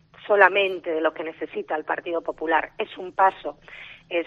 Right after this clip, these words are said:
la primera piedra sobre la que cimentar nuestra victoria electoral, haciendo las cosas bien. Pero el objetivo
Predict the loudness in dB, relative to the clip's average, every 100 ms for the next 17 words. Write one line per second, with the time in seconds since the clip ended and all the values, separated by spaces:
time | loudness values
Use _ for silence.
0 | 4 4 4 4 8 8 8 6 6 2
1 | -4 -6 -4 -4 -4 -4 -8 -10 -10 6
2 | 8 8 4 -14 -20 -20 _ -12 -4 -4
3 | -4 -2 2 4 2 -2 4 8 8 6
4 | -4 -8 -4 -4 -6 -10 -8 -8 -8 -12
5 | -6 -2 2 0 0 -6 -6 -2 -2